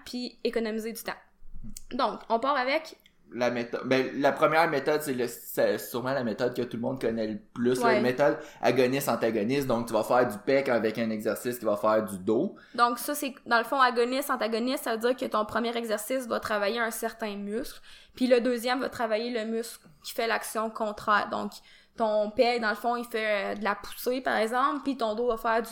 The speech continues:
Speaker 1: tirage. Fait que c'est vraiment comme deux actions contraires. Donc, ce que ça fait, c'est que pendant que tu fais,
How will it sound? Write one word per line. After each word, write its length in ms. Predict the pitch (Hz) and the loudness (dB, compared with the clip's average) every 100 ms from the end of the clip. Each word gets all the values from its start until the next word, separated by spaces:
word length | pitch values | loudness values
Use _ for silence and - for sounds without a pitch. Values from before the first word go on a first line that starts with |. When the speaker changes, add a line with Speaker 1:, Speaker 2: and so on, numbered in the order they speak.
| - | -8
Speaker 1:
tirage. 460 | 226 220 214 202 - | -4 0 0 0 -4
Fait 100 | 214 | -8
que 60 | |
c'est 80 | - | -4
vraiment 300 | 220 214 240 | -2 0 0
comme 280 | 254 226 226 | 0 -2 -2
deux 200 | 226 240 | -2 0
actions 240 | 233 233 226 | -2 -2 -2
contraires. 460 | 208 214 233 339 - - - - - | -2 4 6 6 4 -12 -20 -20 0
Donc, 280 | 254 285 277 | 4 4 4
ce 60 | |
que 100 | 311 | -2
ça 180 | 311 277 | 0 -2
fait, 180 | 285 330 | 0 -2
c'est 200 | 302 233 | -2 -4
que 40 | |
pendant 260 | 254 233 277 | 0 2 0
que 60 | 294 | -2
tu 100 | - | 2
fais, 200 | 277 | 2